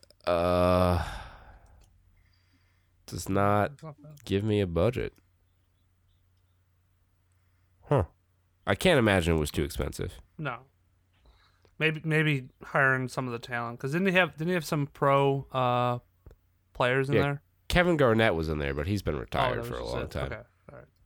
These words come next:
Speaker 1: Uh, they
Speaker 2: He's
Speaker 1: had
Speaker 2: not
Speaker 1: The
Speaker 2: expensive.
Speaker 1: Weeknd was in the movie. Um, yeah, but Adam
Speaker 2: Okay.
Speaker 1: Sandler and, and them folk were the only, like, big names. Um,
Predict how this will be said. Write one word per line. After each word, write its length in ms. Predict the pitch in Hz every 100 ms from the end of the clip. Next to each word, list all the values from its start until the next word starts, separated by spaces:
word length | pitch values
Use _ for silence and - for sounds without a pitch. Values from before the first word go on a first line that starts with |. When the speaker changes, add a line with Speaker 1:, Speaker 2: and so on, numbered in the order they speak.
| _
Speaker 1:
Uh, 220 | 82 82
they 100 | 80
Speaker 2:
He's 60 | 92
Speaker 1:
had 60 | 110
Speaker 2:
not 60 |
Speaker 1:
The 60 | 101
Speaker 2:
expensive. 260 | 85 92 92
Speaker 1:
Weeknd 300 | 107 117 120
was 180 | 117
in 120 | 113 117
the 80 |
movie. 540 | 120 131 123 127 120 117 _ _ _ _ _ _ _ _ _ _ _ _
Um, 720 | 82 80 76 76 73 78 78 - _ _ _ _ _ _ _ _ _ _ _ _ _ _ _
yeah, 360 | 107 85 71 65
but 180 | - 78 - _
Adam 200 | 69 87
Speaker 2:
Okay. 80 | 80 85
Speaker 1:
Sandler 440 | 80 76 73 69 65
and, 200 | 71 62
and 200 | 65 69
them 160 | 67
folk 300 | 64 62 62
were 80 | 60
the 140 | 60
only, 340 | 55 57 62 87
like, 200 | 107 60 - _ -
big 200 | 85 71
names. 400 | 65 64 69 - _ _ _ _ _ _ _ _ _ -
Um, 680 | 113 113 113 110 107 101